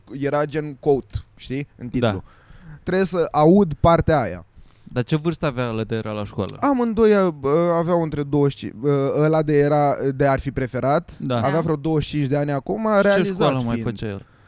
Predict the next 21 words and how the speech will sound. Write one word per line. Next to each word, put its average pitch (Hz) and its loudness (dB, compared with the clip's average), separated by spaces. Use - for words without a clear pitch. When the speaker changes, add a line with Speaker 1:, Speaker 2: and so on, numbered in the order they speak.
Speaker 1:
Păi 131 2
nu 156 -2
mai 208 0
făcea 175 -2
școală. 139 2
Speaker 3:
Școala 127 -2
vieții. 139 0
Speaker 2:
Ah. 120 0
Speaker 1:
E, 123 -8
sau 135 -4
a 131 -4
murit, 143 -4
Speaker 2:
Da, 107 -12
Speaker 1:
nu, 135 -6
Speaker 2:
da, 139 4
da, 123 -4
Speaker 1:
era 135 2
Speaker 2:
că, 160 4
Speaker 1:
gen 165 0
Speaker 2:
da. 131 -2
Speaker 1:
quote 175 2